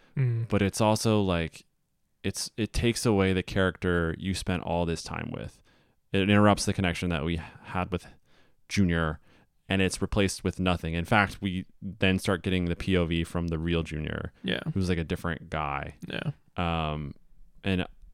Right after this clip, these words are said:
Speaker 2: I don't, I don't know. It was sort of a we-, like, a, a really hard reset on the book I thought we were reading, and it didn't give the new Junior, like, any,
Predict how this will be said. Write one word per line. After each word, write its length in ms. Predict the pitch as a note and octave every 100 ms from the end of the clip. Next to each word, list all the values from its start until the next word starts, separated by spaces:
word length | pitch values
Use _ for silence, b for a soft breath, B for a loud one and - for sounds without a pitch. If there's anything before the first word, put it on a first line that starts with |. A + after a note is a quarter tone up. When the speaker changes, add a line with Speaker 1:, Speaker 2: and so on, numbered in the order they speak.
| - - - - - - -
Speaker 2:
I 120 | G2
don't, 180 | G2 -
I 60 | A2
don't 100 | G2
know. 160 | E2 -
It 40 |
was 140 | A#2+
sort 160 | - D3
of 100 | D3+
a 60 | B2
we-, 300 | F#2 F#2 D2+
like, 160 | G2
a, 220 | E2+ D#2 D2 b b b b -
a 80 |
really 400 | F2+ G2+ B2 A#2+
hard 380 | A2+ G#2 G2 F#2+
reset 560 | F2 F#2 - F2 D#2 - - b b b b _ _ _ _
on 480 | F#2 F2 E2 E2 E2 _ _ _ _ _ -
the 60 |
book 220 | E2+ G#2
I 80 | G2
thought 240 | F#2+ G2 F2+
we 80 |
were 100 | F#2
reading, 520 | E2+ E2+ E2 D#2+ D#2+ D#2 b b b b -
and 160 | G2+ F#2+
it 140 | F#2 D#2+
didn't 400 | G#2 G#2+ - _ _ _ _ _ _ _ _ _ _ _ - G2
give 300 | E2 G#2+ G2+
the 120 | F2+ G2
new 280 | F#2+ G2+
Junior, 420 | F2+ F2+ F2+ E2+ E2+
like, 280 | E2 E2 - _ _ _ _ _ _ _ _ _ _ _
any, 720 | G2+ G2+ G2 F#2 F#2 F2+ E2+